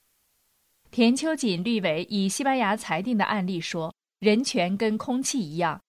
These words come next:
当你失去时才会感觉到它的宝贵。我们不希望我们的孩子未来会像在中国大陆或其他国家面临迫害、失去人权的状况，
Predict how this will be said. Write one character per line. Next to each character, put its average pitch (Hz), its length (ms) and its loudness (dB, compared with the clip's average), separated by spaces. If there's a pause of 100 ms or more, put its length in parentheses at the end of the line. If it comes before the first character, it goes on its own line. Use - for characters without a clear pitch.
(140)
当 220 200 6
你 180 120 0
失 269 200 -4
去 262 200 -2
时 170 300 -2
才 190 220 -2
会 240 120 0
感 156 240 -2
觉 165 160 -4
到 190 200 2
它 - 180 -6
的 185 100 0
宝 160 240 -2
贵。 170 300 -4 (280)
我 208 80 2
们 208 180 6
不 233 140 -2
希 240 200 -2
望 220 220 2
我 170 100 0
们 160 140 -4
的 196 80 0
孩 165 300 -4
子 196 260 -6
未 247 160 4
来 175 180 2
会 220 160 0
像 202 300 0
在 185 220 0
中 254 180 -4
国 220 140 0
大 214 240 -2
陆 226 200 -2
或 226 240 2
其 240 220 -4
他 247 180 -2
国 160 200 -4
家 190 240 0
面 202 200 0
临 160 160 -6
迫 190 240 0
害、 165 320 -4 (220)
失 294 180 0
去 247 200 0
人 175 200 -4
权 226 200 -2
的 151 80 -6
状 156 260 -2
况， 156 300 -4